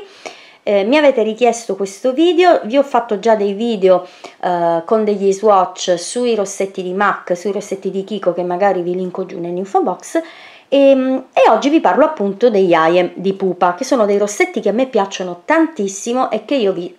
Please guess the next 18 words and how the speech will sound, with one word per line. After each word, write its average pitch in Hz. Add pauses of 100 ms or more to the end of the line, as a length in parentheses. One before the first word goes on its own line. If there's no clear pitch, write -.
(120)
straconsiglio. 170 (680)
Il 494
packaging 226
di, 226
eh, 185
questi 214
rossetti 185
è 233
molto 202
carino, 247
molto 202
semplice, 240 (460)
potete 240
vedere 208
questo 196
bussolotto 202
così, 180
mm, 165